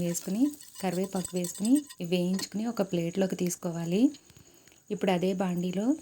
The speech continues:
రెండు మీడియం సైజు టమోటాలు తీసు-, టమోటాలు ముక్కలుగా కట్ చేసుకుని వేసుకుని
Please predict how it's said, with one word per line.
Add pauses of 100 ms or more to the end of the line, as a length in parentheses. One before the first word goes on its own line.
(880)
రెండు
మీడియం
సైజు
టమోటాలు
తీసు-,
టమోటాలు (100)
ముక్కలుగా
కట్
చేసుకుని
వేసుకుని